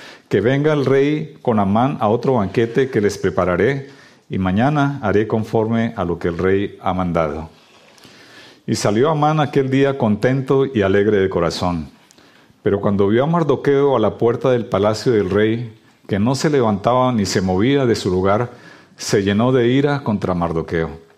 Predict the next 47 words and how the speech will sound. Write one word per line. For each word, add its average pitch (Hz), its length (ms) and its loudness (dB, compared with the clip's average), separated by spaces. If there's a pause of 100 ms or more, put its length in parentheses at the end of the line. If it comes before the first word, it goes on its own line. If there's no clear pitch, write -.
(800)
Pero 101 320 2
se 113 160 0
refrenó 107 480 0
Amán 139 460 0
y 110 80 -2
vino 120 260 0
a 123 40 0
su 107 180 -4
casa 131 400 -2
y - 20 0
mandó 110 320 2
llamar 117 400 2
a 120 60 0
sus - 220 -6
amigos 123 580 0
y - 20 2
a 92 80 -2
Zeres, 113 480 0
su - 320 -8
mujer, 107 480 -2 (420)
y 120 100 -2
le 107 120 2
refirió 110 480 0
a 143 40 0
Amán 135 400 0 (280)
la 104 220 2
gloria 135 580 0
de 110 140 0
sus 107 200 -4
riquezas 127 840 -2 (280)
y - 80 -2
la 110 140 2
multitud 110 580 0
de 127 160 0
sus - 260 -6
hijos 143 640 -4
y 110 120 -4
todas 160 340 0
las 127 180 -2
cosas 131 400 -2
con 107 220 -4
que 104 100 -2
el 90 120 -2
rey 120 260 2
le 113 100 0
había 98 220 0
engrandecido 110 840 0